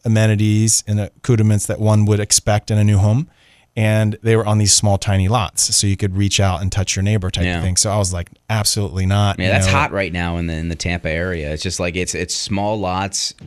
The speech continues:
Speaker 2: big houses, small lots.
Speaker 1: Yeah, I mean, I have a search on Zillow. I use Zillow all the time, but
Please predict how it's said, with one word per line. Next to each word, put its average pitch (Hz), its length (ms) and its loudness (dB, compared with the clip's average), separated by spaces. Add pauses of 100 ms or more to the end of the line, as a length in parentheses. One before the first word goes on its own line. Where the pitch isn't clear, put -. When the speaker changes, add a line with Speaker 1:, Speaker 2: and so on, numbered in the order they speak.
(160)
Speaker 2:
big 92 180 -2
houses, 87 600 -4
small 87 400 -4
lots. 78 580 -6 (300)
Speaker 1:
Yeah, 120 260 4
I 110 60 2
mean, 120 200 2
I 120 60 0
have 151 220 4
a 110 60 2
search 117 420 2
on 104 140 2
Zillow. 110 380 2
I 110 80 0
use 101 280 0
Zillow 95 80 -2
all 92 180 -2
the 90 80 -4
time, 98 240 -2
but 98 180 -4